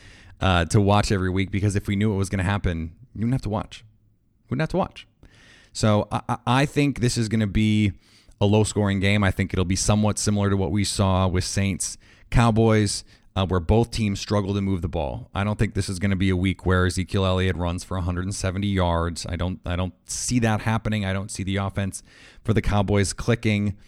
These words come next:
I think Jaire Alexander is going to be awesome again against Amari Cooper, and this is a bounce-back week for Preston Smith, for Zadarius Smith, for Kenny Clark, even against what is a pretty good interior offensive line, especially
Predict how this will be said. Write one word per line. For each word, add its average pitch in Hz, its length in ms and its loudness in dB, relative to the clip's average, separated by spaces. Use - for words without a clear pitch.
I 104 80 4
think 107 220 0
Jaire 98 280 4
Alexander 98 560 0
is 92 140 -2
going 92 240 -4
to - 120 -10
be 90 140 -4
awesome 90 380 -4
again 95 280 -4
against 92 300 -4
Amari 92 280 -4
Cooper, 87 360 -4
and 90 240 -4
this 95 160 -2
is 90 100 -2
a 87 60 0
bounce-back 87 540 -4
week 80 200 -6
for 76 120 -10
Preston 82 340 -6
Smith, 80 300 -6
for 87 140 -4
Zadarius 80 460 0
Smith, - 340 -6
for - 120 -4
Kenny 92 260 2
Clark, 87 380 0
even 143 280 2
against 120 400 2
what 101 200 2
is 101 240 2
a 104 100 0
pretty 110 360 0
good 101 220 2
interior 104 640 0
offensive 90 460 -4
line, 85 220 -2
especially 80 640 -2